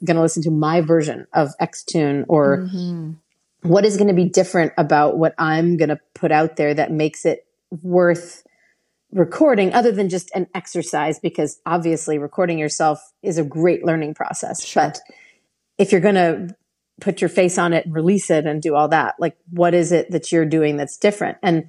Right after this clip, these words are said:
Speaker 1: so then I went down this path of trying to figure that out. And I wouldn't say that if you, if you listen to that album, it doesn't sound, um, it's beginning to ask questions, and it's, it's very,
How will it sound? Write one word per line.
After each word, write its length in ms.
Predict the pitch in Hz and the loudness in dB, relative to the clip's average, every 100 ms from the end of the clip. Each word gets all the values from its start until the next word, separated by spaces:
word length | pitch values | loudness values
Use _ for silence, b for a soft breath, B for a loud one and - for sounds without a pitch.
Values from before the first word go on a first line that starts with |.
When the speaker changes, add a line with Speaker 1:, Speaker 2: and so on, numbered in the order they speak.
| b b b | b b b
Speaker 1:
so 180 | - 220 | 0 2
then 220 | 180 226 | 4 2
I 140 | 226 | 2
went 200 | 202 180 | 2 2
down 220 | 175 170 160 | 2 2 0
this 420 | 160 - - - - _ _ _ _ _ - 180 _ | -2 -6 -10 -12 -18 _ _ _ _ _ -20 -20 _
path 480 | - 208 135 170 - | -2 0 0 -2 -4
of 180 | - 143 | -4 -2
trying 220 | 208 170 | 0 0
to 60 | 170 | 0
figure 260 | - 147 | -2 0
that 140 | 143 135 | 2 0
out. 180 | - - - | -2 -8 -2
And 300 | 190 175 175 - | 0 0 -2 0
I 100 | 202 | 2
wouldn't 280 | 262 247 180 | 2 0 0
say 200 | - 208 | 2 2
that 120 | 180 | 2
if 100 | 170 | 2
you, 80 | 175 | 0
if 120 | 185 - | 0 0
you 60 | |
listen 200 | 247 254 | 0 2
to 40 | 202 | 2
that 120 | 170 | 4
album, 220 | 175 170 | 2 0
it 80 | 165 _ _ | -6 _ _
doesn't 260 | 180 156 - | -8 -8 -8
sound, 520 | 180 170 170 156 - _ _ _ _ - | -6 -4 -4 -6 -12 _ _ _ _ -6
um, 320 | 175 156 147 | -4 -2 -2
it's 120 | 220 170 | -2 0
beginning 640 | 190 170 233 233 185 165 - _ _ - | 2 4 2 2 0 -4 -8 _ _ -8
to 340 | - 185 170 - | 0 2 2 2
ask 260 | 175 175 | -2 -2
questions, 520 | - 180 - 165 160 156 | -2 -2 0 -4 -2 0
and 120 | 156 | 0
it's, 220 | 147 - - | -2 -4 -4
it's 140 | 151 | -4
very, 680 | 147 170 175 175 175 170 | 2 4 4 4 4 2